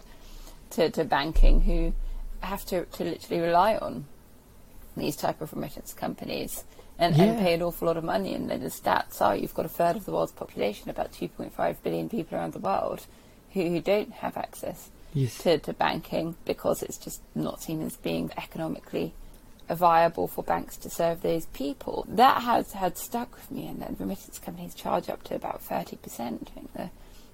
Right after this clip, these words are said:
Speaker 1: average now is seven percent, but it, it can be awfully high,
Speaker 2: Yes.
Speaker 1: which is an awful lot of pe-, money for people who, who, who, you know, one or sort of maximum sort of ten dollars often a day, and have to send that money home to,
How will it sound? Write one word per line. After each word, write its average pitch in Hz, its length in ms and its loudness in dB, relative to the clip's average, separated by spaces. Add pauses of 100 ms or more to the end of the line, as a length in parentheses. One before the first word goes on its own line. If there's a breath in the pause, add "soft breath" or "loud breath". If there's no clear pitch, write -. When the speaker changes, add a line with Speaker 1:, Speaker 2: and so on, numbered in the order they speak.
(120 soft breath)
Speaker 1:
average 190 480 2
now 160 200 -2
is 160 140 -6
seven 196 280 -2
percent, - 480 -8
but 190 100 -2
it, - 140 -6
it - 100 -6
can 196 160 -8
be 185 160 -6
awfully 185 360 -6
high, - 260 0
Speaker 2:
Yes. - 80 -4
Speaker 1:
which - 200 -6
is 180 100 -8
an 175 100 -6
awful 175 220 -8
lot 165 100 -2
of 165 100 -14
pe-, 190 240 -12
money 202 320 -2
for 180 300 -6 (580 soft breath)
people 180 320 -4
who, 180 200 -2 (120)
who, 170 220 -6
who, 165 360 -6
you - 80 -6
know, 165 160 -2
one 165 380 -2
or - 260 -8
sort - 160 -16
of - 100 -18
maximum - 400 -8
sort - 200 -14
of - 40 -18
ten 190 220 -10
dollars 190 260 -4
often - 280 -6
a 165 80 0
day, 208 240 2
and 190 100 -8
have 165 160 -12
to - 80 -16
send 180 220 -8
that 196 120 -4
money 175 200 -4
home 180 320 -4
to, 170 240 0